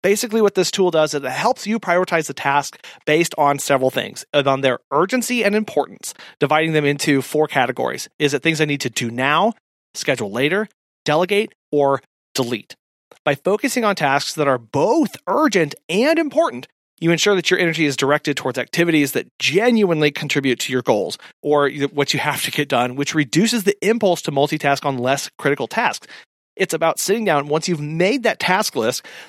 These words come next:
made that to-do list, now you have to put it in order. You have to rank those from most to least important. And the Eisenhower matrix is a great way to go about doing that, especially when we may have sometimes hard time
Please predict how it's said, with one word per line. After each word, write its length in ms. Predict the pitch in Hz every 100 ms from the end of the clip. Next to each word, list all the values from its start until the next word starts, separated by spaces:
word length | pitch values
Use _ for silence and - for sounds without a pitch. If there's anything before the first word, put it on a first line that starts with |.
| -
made 260 | 143 226
that 140 | 247 -
to-do 280 | 156 214 220
list, 200 | 143 - - _ -
now 220 | 160 220
you 120 | 302 277
have 240 | - 214
to 100 | 170
put 200 | - 170
it 100 | 160
in 160 | 147 139
order. 380 | 120 143 - - _ _ -
You 140 | 190
have 180 | 214 247
to 80 | 196
rank 360 | 135 165 196
those 260 | 143 123 131
from 280 | - 151 185
most 400 | 147 147 220 -
to 100 | -
least 320 | 139 151 156
important. 500 | 143 120 156 120 113 -
And 120 | 147
the 100 | 151
Eisenhower 440 | 160 202 214 185
matrix 340 | 139 135 151 139
is 120 | 131
a 80 | 131
great 340 | 139 139 196
way 400 | 143 151 139 131 -
to 80 | 151
go 140 | 131
about 320 | 127 127 -
doing 240 | - 202 180
that, 180 | 120 -
especially 480 | 143 - 208 - 233
when 160 | 185
we 140 | 165 156
may 140 | 151
have 160 | 143 151
sometimes 460 | - 143 151 135 - 160 - -
hard 400 | - 156 170 190
time 500 | - 185 175 139